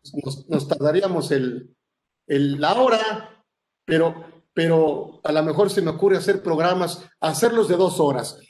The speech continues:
Voy a invitar, he invitado a puros, eh, amigos y expertos, y entonces a lo mejor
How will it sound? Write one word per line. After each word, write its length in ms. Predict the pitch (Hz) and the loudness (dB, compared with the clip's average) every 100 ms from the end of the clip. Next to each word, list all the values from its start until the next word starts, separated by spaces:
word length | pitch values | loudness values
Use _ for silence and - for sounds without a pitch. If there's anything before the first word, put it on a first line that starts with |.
| _ | _
Voy 140 | 180 214 | 2 4
a 100 | 214 | 4
invitar, 460 | 190 - 185 180 | 0 0 0 0
he 60 | 180 | 0
invitado 580 | 233 233 196 208 196 190 | 2 0 0 2 4 4
a 140 | 170 | 4
puros, 560 | 196 196 190 - - - _ _ _ | 2 2 2 -4 -14 -20 _ _ _
eh, 120 | - 156 | -2 0
amigos 480 | 147 208 202 - | 2 4 4 2
y 20 | 147 | -2
expertos, 640 | - - 190 190 220 - 185 | -2 0 0 2 -2 -2 -4
y 80 | |
entonces 240 | 147 160 170 | -2 -2 -2
a 60 | |
lo 100 | 160 | -2
mejor 420 | 139 139 180 180 | -2 0 -2 -2